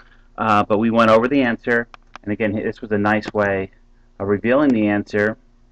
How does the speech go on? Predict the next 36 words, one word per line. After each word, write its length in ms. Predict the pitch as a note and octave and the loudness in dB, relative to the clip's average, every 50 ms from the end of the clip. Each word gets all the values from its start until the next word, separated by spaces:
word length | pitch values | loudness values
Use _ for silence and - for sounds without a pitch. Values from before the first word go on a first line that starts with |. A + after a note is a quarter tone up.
| _ _ _ _ _ _ _ _ _ _ _ _ _ _ _ _ _ _ _ _ _ _ _ _ _ _ - | _ _ _ _ _ _ _ _ _ _ _ _ _ _ _ _ _ _ _ _ _ _ _ _ _ _ -6
I 40 | G#2+ | -4
just 200 | G#2 G2+ - - | -4 -4 -6 -6
pull 200 | - B2 A2 G#2 | -2 -2 -2 0
this 260 | G2 G#2 G2+ - - | 0 -2 -4 -4 -4
out, 300 | A2 G2+ F#2+ E2 - - - _ _ | -6 -6 -6 -6 -8 -10 -14 _ _
and 120 | - G2 G2+ | -12 -10 -8
it 140 | G2+ - | -8 -10
shows 380 | - - A#2 A2 G#2+ G#2 G2+ F#2+ - _ _ _ _ _ _ _ _ | -6 -2 0 0 2 0 -2 -4 -8 _ _ _ _ _ _ _ _
the 80 | A2+ | -8
steps 460 | G#2+ - - - B2+ A#2+ A#2 A2 - - | -8 -8 -4 0 0 0 0 0 -4 -8
of 100 | F#2 - | -6 -6
actually 300 | G2+ F#2+ - - G#2 F#2+ | -6 -6 -6 -8 -10 -6
how 160 | - G2 G2+ | -4 -4 -4
to 100 | F#2+ F2+ | -4 -6
set 300 | - - - G#2 F#2+ F#2+ | -12 -10 -8 -6 -4 -2
up 160 | A2 A2+ - | -4 -4 -4
this 160 | - G#2 G2+ | -6 -8 -8
particular 560 | - - G2+ - - G2 F#2+ - G2+ F#2 F2 | -8 -14 -16 -10 -10 -10 -10 -8 -10 -12 -12
problem. 580 | - _ - F#2 F2+ F2+ F2 - F#2 F#2+ F#2+ G2+ - _ _ _ _ _ _ _ _ _ _ _ _ _ | -12 _ -10 -8 -6 -6 -8 -8 -8 -8 -10 -10 -14 _ _ _ _ _ _ _ _ _ _ _ _ _
Showed 220 | _ - - G#2+ G#2 | _ -4 -2 -2 -2
them 140 | G2+ G#2 G2+ | 0 -2 -6
a 40 | |
couple 420 | G2+ - - G#2 - - G2+ G2 F#2+ | -6 -6 -6 -6 -6 -6 -6 -8 -6
ways 420 | E2+ G2+ G#2 G2+ G2+ G2+ G2 - - - | -6 -4 -4 -2 -2 -4 -6 -10 -16 -10
to 360 | - G2+ F#2+ F#2+ F#2+ F#2 - - | -8 -6 -4 -4 -6 -6 -8 -10
reset 500 | - G#2+ G#2+ G#2 - - A2 G#2 G2+ - | -6 -6 -6 -6 -4 -4 -4 -4 -4 -4
the 100 | - F#2+ | -8 -8
window 300 | F2+ G2+ G#2+ A2 A2+ A2+ | -6 -4 -2 -2 -2 -2
size 320 | G#2 - - G#2+ G2+ G2 - | -4 -4 -4 -4 -4 -4 -4
so 60 | - | -4
they 140 | G2+ G2 F#2 | -4 -4 -4
can 140 | - G2+ G2+ | -6 -8 -8
actually 320 | G2 F#2+ - - F#2 - | -8 -8 -10 -14 -18 -18
see 220 | - - - B2+ C3 | -18 -12 -8 -6 -6
the 120 | B2+ B2+ | -6 -6
graph 460 | A#2 - F#2+ F#2+ F#2 F#2+ F#2+ F#2+ - | -6 -6 -4 -4 -2 -4 -4 -6 -8